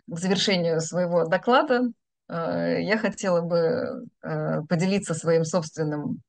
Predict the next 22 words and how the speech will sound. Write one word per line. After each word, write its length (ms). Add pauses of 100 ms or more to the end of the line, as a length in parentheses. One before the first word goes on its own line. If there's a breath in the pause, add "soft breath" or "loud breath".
(200)
э, 280
впечатлением, 960
что 580 (480 soft breath)
за 360
четверть 480
века, 300
за 140
двадцать 420
пять 240
лет, 340 (400)
э, 460
уже 640 (400)
мы 140
видим 360
прогресс, 800
э, 140
мы 180
видим 520
огромный 580
интерес, 680
э, 60 (1120)
э, 60